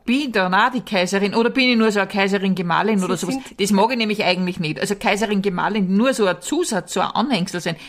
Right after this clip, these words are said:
Speaker 1: das interessiert mich eigentlich gar nicht.
Speaker 2: Ja, dann müssen wir jetzt noch einmal in die zweite Besprechung zurückspringen über den persönlichen Status. Sie sind natürlich nicht die Kaiserin.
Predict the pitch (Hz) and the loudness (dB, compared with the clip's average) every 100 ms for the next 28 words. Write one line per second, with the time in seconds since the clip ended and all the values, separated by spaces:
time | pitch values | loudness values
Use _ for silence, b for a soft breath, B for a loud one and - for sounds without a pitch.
0 | - 185 202 196 180 190 185 165 156 156 | -8 -2 -2 -2 -4 -4 -4 -4 -6 -8
1 | - 185 160 147 180 190 208 226 - 247 | -4 -2 -2 -6 -10 -10 -10 -10 -8 -8
2 | 240 - 220 285 269 262 254 247 254 226 | -8 -12 -12 -12 -10 -12 -10 -8 -8 -10
3 | - - 175 165 202 220 269 269 - 214 | -16 -14 -8 -8 -8 -10 -12 -12 -8 -8
4 | 233 277 254 202 226 254 - 233 262 285 | -6 -10 -10 -8 -8 -10 -10 -6 -6 -6
5 | - 214 233 226 220 208 202 - 208 208 | -8 -8 -8 -6 -8 -8 -8 -6 -6 -6
6 | - - 185 196 196 - 226 220 226 - | -8 -6 -6 -8 -12 -12 -10 -8 -8 -10
7 | b b 214 208 202 196 202 226 - 262 | b b -8 -4 -4 -4 -4 -4 -8 -12
8 | - 185 196 214 220 269 | -10 -8 -6 -6 -6 -8